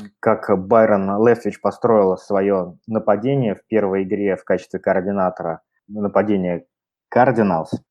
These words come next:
И вот как-, какие моменты, а, Силва отмечает. Во-первых, Лефтвич сосредоточился на,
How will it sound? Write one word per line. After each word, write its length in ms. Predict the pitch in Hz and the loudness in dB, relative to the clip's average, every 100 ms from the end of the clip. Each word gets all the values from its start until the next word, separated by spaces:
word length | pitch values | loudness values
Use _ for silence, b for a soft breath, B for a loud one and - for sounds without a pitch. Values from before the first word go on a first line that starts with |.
| - | -4
И 80 | |
вот 340 | 110 131 139 - | 0 0 -2 -6
как-, 220 | 117 - | -12 -8
какие 300 | - 120 127 | -4 -4 0
моменты, 560 | 120 113 127 131 131 92 101 | 0 2 0 -2 -4 -8 -6
а, 320 | 95 95 92 | -4 -2 -4
Силва 300 | - 107 98 | -4 -2 0
отмечает. 640 | 107 104 - 104 82 80 78 _ | -2 -6 0 0 0 -4 -12 _
Во-первых, 520 | 98 90 135 127 120 - _ _ _ _ | -8 0 2 2 -2 -10 _ _ _ _
Лефтвич 600 | 104 107 110 117 110 104 | -6 0 0 0 -6 -6
сосредоточился 960 | 110 104 - 110 104 101 113 107 - 101 | -6 -6 -8 -6 -4 -4 -6 -8 -8 -4
на, 380 | 101 98 98 | -2 0 -2